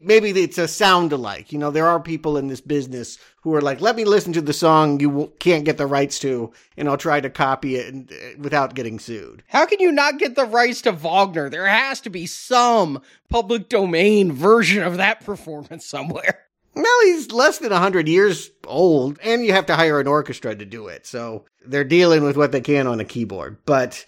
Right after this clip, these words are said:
Speaker 1: you know what? It doesn't look as lavish as In the Name of the King or even BloodRayne, but it doesn't look as paltry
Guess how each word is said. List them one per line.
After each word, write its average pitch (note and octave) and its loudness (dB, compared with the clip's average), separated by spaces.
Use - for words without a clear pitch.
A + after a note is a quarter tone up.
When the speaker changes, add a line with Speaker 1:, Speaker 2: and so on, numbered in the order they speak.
Speaker 1:
you A#3 -4
know B3+ 6
what? B3+ 2
It G3 0
doesn't B3 0
look G3 0
as F#3+ -2
lavish D#3 0
as D3+ -2
In E3 4
the D#3 2
Name D#3 2
of C#3+ 0
the C#3 0
King E3 2
or C3+ -2
even C3+ -2
BloodRayne, E3+ 0
but F3+ 2
it F3+ 6
doesn't G3 4
look F3 2
as C#3+ -2
paltry C3 -2